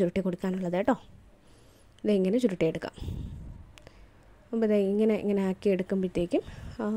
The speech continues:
നമുക്ക് പിലാക്കൽ കിട്ടും. അപ്പോൾ ഞാൻ ഒരു കൈ ഇങ്ങനെ പിടിച്ചിരിക്കുന്നതുകൊണ്ട് എനിക്ക് കറക്റ്റായിട്ട് ചെയ്യാൻ പറ്റുന്നില്ല.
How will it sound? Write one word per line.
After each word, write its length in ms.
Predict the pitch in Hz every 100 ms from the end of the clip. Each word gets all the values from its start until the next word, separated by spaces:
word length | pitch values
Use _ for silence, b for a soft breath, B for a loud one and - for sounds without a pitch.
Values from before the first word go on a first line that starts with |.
| 214 214
നമുക്ക് 220 | 208 214 214
പിലാക്കൽ 340 | 202 202 220 185
കിട്ടും. 180 | - - -
അപ്പോൾ 160 | 208 202
ഞാൻ 100 | 202 196
ഒരു 120 | 202 - -
കൈ 80 | 196 208
ഇങ്ങനെ 160 | 208 208
പിടിച്ചിരിക്കുന്നതുകൊണ്ട് 640 | 196 - 220 214 190 254
എനിക്ക് 160 | 214 -
കറക്റ്റായിട്ട് 400 | - - 214 202 349
ചെയ്യാൻ 160 | 277 233
പറ്റുന്നില്ല. 360 | 175 175 170